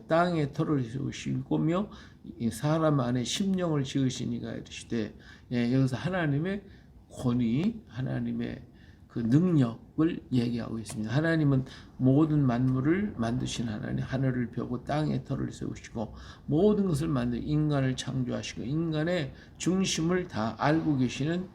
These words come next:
심령을 지으시니, 그러니까 인-, 모든 생선 화복과 인류에 나아갈 모든 것들을 다 알고 계시는 하나님, 어, 님께서 이렇게 말씀하신다. 이 말씀은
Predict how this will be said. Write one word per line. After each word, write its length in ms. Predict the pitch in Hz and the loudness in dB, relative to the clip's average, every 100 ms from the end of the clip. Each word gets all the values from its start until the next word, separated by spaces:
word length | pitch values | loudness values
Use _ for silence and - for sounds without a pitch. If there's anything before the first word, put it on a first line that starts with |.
| - - | -20 -8
심령을 680 | - - 220 208 196 156 131 | 0 4 6 6 4 2 0
지으시니, 580 | 120 117 117 113 104 104 - - - | -2 -4 -4 -4 -4 -6 -12 -20 -12
그러니까 300 | 139 127 120 131 | -4 -2 -2 -4
인-, 380 | 214 170 175 160 | -2 0 -2 -4
모든 540 | 101 151 220 240 220 147 | -2 2 4 4 2 0
생선 400 | - 156 135 131 | -2 -2 0 0
화복과 600 | 143 143 139 151 156 156 - - - 135 | -2 -2 -2 4 4 4 -8 -16 -6 2
인류에 420 | 135 131 127 123 | 4 6 4 2
나아갈 400 | 113 120 120 113 110 | 2 0 -2 -4 -2
모든 440 | 120 160 180 185 | 2 2 2 0
것들을 400 | 160 147 147 151 | -2 -2 -4 -2
다 200 | 143 117 - | -4 -4 -2
알고 360 | 135 180 185 | -2 -2 -2
계시는 380 | 156 135 117 113 - - - - | 0 0 -2 -4 -10 -20 -20 -12
하나님, 480 | 139 135 127 160 185 - - - - 127 | 0 2 2 0 -4 -12 -20 -20 -12 -4
어, 540 | 120 110 113 - 131 | -2 -2 -4 -6 -2
님께서 960 | 127 123 131 147 135 120 131 143 170 - | 0 0 0 0 0 0 0 0 -2 -6
이렇게 360 | 101 - 120 | -8 -4 -4
말씀하신다. 1000 | 110 120 117 131 123 110 127 120 120 - - - - | -2 -2 0 0 0 0 0 2 0 -2 -16 -20 -8
이 140 | 139 135 | 2 4
말씀은 600 | 139 131 - 156 143 | 4 2 0 -2 0